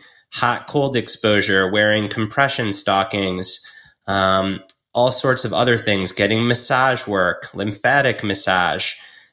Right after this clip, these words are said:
The merits of these things are debatable, but they all have the same purpose or stated purpose in mind,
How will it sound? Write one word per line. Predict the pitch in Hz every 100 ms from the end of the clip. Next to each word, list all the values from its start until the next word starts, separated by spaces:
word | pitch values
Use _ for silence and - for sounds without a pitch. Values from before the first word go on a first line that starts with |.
| _
The | 120 120
merits | 120 139 160 151 160
of | 131
these | 135 127
things | - 120 117
are | 107
debatable, | 98 95 185 190 123 113 113
but | 131 -
they | 104
all | 80 131 143
have | 123 117 107 107
the | 101
same | - 107 110 107 104 107 _ _ _ _ _ _
purpose | - 127 127 98 98 -
or | -
stated | - - 143 180 113 -
purpose | 98 95 92 -
in | 78
mind, | 127 165 123 113 113